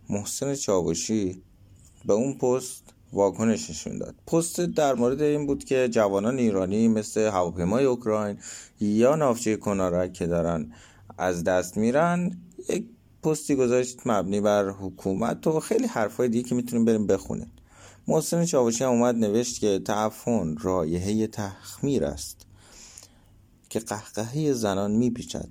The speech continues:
به مشام و جیب‌های بیگناه و البته بیچاره گوش‌های عربده خواه. از اونور همسر ابی عزیز مهشید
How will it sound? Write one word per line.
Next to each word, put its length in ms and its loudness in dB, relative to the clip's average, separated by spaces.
به 100 0
مشام 600 -2
و 60 0
جیب‌های 560 -4
بیگناه 640 -2
و 40 0
البته 460 2
بیچاره 420 2
گوش‌های 520 0
عربده 360 0
خواه. 320 -4
از 220 0
اونور 360 2
همسر 580 -2
ابی 340 2
عزیز 480 0
مهشید 640 -2